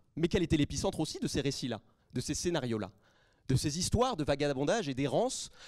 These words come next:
dans une Amérique de poussière où les gens n'étaient là que pour détruire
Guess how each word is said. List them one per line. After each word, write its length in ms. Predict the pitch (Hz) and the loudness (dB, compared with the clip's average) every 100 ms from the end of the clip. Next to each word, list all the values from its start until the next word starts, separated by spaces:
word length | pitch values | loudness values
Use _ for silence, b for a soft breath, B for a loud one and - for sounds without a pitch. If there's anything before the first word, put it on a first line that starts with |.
| B 147 | B -4
dans 100 | 131 | -2
une 160 | 135 151 | 0 2
Amérique 320 | 151 160 170 | 4 2 2
de 80 | 143 | 0
poussière 680 | - 165 - 156 170 247 233 B 208 | 0 0 2 2 2 2 -2 B -4
où 80 | 135 | 0
les 120 | 143 | 2
gens 120 | 180 | 4
n'étaient 180 | 220 151 | 2 2
là 120 | 185 | 0
que 80 | - | 0
pour 200 | 147 - | 0 2
détruire 680 | - 185 - - 185 247 | 4 4 4 4 2 0